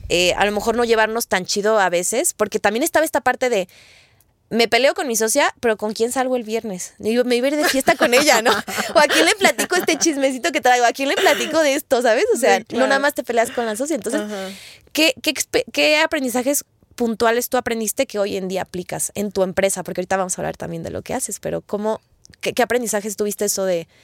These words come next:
Speaker 1: de,
Speaker 2: Ujú.
Speaker 1: de, de, de esta relación
Speaker 2: Claro.
Speaker 1: trabajando con nosotras, no?
Speaker 2: Sí, claro. Em, aprendí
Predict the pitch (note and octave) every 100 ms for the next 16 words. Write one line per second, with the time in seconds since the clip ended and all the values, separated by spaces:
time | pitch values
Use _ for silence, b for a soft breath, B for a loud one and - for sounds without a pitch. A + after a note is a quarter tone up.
0 | b b - F3 E3+ E3 F#3+ G3 F3+ E3
1 | F#3 F#3 - G3 - A3+ G3+ F3 - G#3+
2 | A3 - F#3 F3+ F#3 G3 G3 F3 E3 F3
3 | - - - - - - F3+ B3 - G3+
4 | G3 F#3+ - _ B B B B B -
5 | A3+ A#3 A3+ A3 G#3+ G#3+ G#3 G#3 - -
6 | - B3+ C4 B3 B3 C#4 D#4+